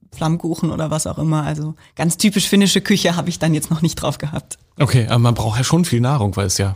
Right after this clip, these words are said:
Speaker 2: kalt draußen, minus vierzig Grad, <laughs> wir erinnern uns daran. Ähm, wie war das so für dich dann, nach draußen zu gehen, vielleicht auch mal ein Rentier zu sehen, vielleicht auch mal, ja, diese, diese Lichter, ähm,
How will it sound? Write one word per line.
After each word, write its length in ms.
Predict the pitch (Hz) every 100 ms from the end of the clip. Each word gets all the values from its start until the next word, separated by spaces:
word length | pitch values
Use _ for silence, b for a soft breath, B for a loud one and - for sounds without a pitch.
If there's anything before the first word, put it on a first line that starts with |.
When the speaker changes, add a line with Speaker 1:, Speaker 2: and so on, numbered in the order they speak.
| -
Speaker 2:
kalt 260 | 117 135
draußen, 280 | 123 123 -
minus 240 | 131 127 -
vierzig 260 | 123 120
Grad, 300 | - 110 -
<laughs> 0 |
wir 80 | 143
erinnern 320 | 120 143 139
uns 220 | 143 160
daran. 320 | - 131 165 196 B B B 151
Ähm, 200 | 143 160 B B B
wie 120 | 127
war 80 | 131
das 160 | 165
so 120 | - 147
für 120 | 139
dich 120 | 131
dann, 160 | 131 117
nach 140 | 101
draußen 380 | - 113 - 143
zu 120 | 127
gehen, 240 | 123 131
vielleicht 200 | 131 110
auch 40 | 107
mal 100 | 104
ein 80 | 101
Rentier 380 | 123 127 120
zu 140 | 117 123
sehen, 480 | 110 117 117 113 107
vielleicht 300 | - 110 127
auch 160 | 123
mal, 180 | 135 127
ja, 140 | 127 120
diese, 280 | 131 135
diese 300 | 127 123 127
Lichter, 520 | 117 131 151 - 135 135 B B 131
ähm, 200 | - 143